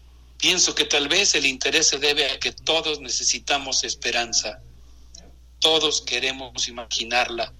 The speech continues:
Queremos creer que en algún otro lugar las cosas van mejor y tienen oportunidad de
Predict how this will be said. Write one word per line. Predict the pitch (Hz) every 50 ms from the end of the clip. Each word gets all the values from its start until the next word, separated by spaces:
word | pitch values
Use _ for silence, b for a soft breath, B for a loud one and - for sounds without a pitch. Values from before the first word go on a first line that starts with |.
| b b b b b b b - - - -
Queremos | - - 165 170 214 233 247 262 254 -
creer | - 190 180 175 180 190 202 196 196
que | - 160
en | 147 147
algún | 143 147 147 165 185 208 208 190
otro | 185 170 170 160
lugar | 151 147 143 147 156 135 139 -
las | 156 156 - -
cosas | - 156 151 147 - 160 147 -
van | 147 147 139
mejor | 139 135 - - - 151 156 156 156
y | 143 135
tienen | - 147 147 147 143
oportunidad | 139 131 - 135 127 120 - 131 127 131 131 135 139
de | 135 139 131 127